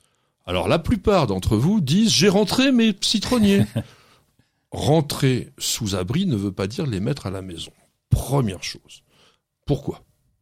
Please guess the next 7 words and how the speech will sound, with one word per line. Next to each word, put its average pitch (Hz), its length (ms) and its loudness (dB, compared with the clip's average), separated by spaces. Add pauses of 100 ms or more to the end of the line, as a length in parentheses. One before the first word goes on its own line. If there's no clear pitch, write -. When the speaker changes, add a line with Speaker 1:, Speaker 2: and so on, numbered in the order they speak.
(380)
Speaker 2:
Mais 107 160 -6
parce 117 300 -6
que 170 100 2 (200)
la 107 180 4
chaleur, 127 540 2
alors 92 180 2
si, - 220 -2